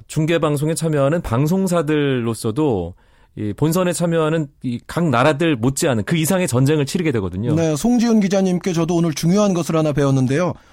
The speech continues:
Speaker 2: 저도 외국 해설위원들과 경쟁을 해보겠습니다.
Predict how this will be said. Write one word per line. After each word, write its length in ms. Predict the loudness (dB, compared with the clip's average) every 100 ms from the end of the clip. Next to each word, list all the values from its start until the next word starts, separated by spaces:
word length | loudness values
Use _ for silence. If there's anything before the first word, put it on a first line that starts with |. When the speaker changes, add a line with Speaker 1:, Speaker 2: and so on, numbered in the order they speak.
| _
Speaker 2:
저도 440 | -6 -2 0 0 -2 -8 _ _ _ -2
외국 480 | 2 2 2 0
해설위원들과 720 | -2 0 2 2 2 0 0 0
경쟁을 420 | 0 0 0 0
해보겠습니다. 600 | 0 -2 -6 -8 -4 -4